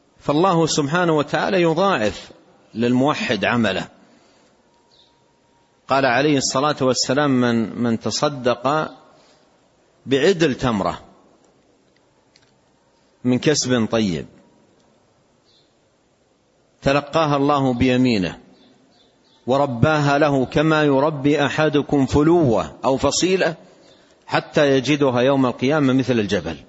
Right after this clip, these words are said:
الله يضاعف للمؤمن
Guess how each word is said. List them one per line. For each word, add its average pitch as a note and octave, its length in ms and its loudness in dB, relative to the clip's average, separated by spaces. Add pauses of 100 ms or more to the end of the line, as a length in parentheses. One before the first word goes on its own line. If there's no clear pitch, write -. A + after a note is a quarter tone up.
(960)
الله G3+ 200 0
يضاعف F3 560 0
للمؤمن A#2 1600 -2